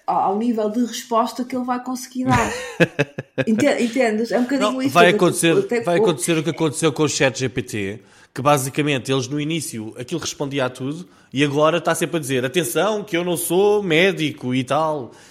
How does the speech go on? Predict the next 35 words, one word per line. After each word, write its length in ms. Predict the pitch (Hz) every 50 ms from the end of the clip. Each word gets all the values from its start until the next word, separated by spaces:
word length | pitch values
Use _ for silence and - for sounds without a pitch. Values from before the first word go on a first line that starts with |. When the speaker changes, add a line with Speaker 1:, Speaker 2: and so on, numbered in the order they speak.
| - -
Speaker 3:
e 120 | - 147
responde 480 | 135 - - - - - 175 180 170 175
sempre 260 | - 175 175 170 170
com 160 | - 160 156
muita 300 | 156 165 180 - - 180
cautela, 540 | - - 156 151 147 135 - 160 151 156 160
é 40 | 151
super 400 | 156 - - 196 185 185 175 175
cauteloso. 640 | - 165 160 160 160 156 151 135 117 - - - _ _ _ _ _ _
De 120 | - 123 135
antes 160 | 131 123 -
não 140 | 151 147 147
era, 320 | 135 123 117 113 110 120 -
de 120 | 113 123
antes 140 | 127 123 -
era 120 | 127 123
muito 180 | 123 135 123 107
mais 220 | 113 131 135 117
Speaker 2:
Uhum. 60 | -
Speaker 3:
divertido 420 | 131 123 127 120 - - 135 135 135
e 40 | 135
muito 260 | 135 139 135 139 139
mais 640 | 139 139 139 139 139 135 131 131 131 131 - - _ _ _ _ _ _ _ -
explícito 540 | - - - - 151 160 151 156 151 139 143
nas 160 | 156 139 -
respostas, 560 | - - - - 170 175 170 - 151 131 113
não 80 | 113 107
é? 180 | 113 135 139 - _ _ _ _ _ -
Speaker 1:
Exatamente, 480 | 214 208 226 220 220 240 247 - - -
e 60 | 208
acima 220 | 202 208 262 254
de 60 | 247
tudo 100 | 247 214
também 180 | 214 214 208 208
criar, 300 | 214 214 240 233 233